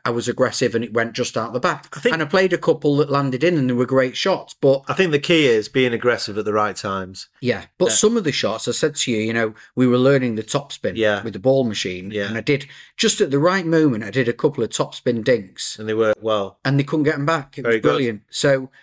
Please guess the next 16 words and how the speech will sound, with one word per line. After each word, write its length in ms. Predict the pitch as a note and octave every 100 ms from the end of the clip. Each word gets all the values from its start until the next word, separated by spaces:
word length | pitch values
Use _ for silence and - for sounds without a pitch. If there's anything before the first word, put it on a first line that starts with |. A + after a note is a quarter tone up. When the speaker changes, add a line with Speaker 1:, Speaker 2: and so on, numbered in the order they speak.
| _ _ _ _ _ _
Speaker 1:
yeah, 300 | D#3+ D3 C#3+
it, 340 | D3+ D#3+ -
things 300 | - F#3+ F3+
are 180 | E3+ E3
working, 440 | D3 D3+ D3+ C#3 A2+
but 140 | B2
I 40 | C3+
don't 280 | D#3 D#3
know 180 | C#3 C3+
how 180 | A2+ B2+
we're 100 | A#2
gonna 180 | B2 A#2
get 180 | B2+ B2
over 240 | B2+ A2+
the 160 | G#2+ B2+
issue 380 | - G#2+ F2+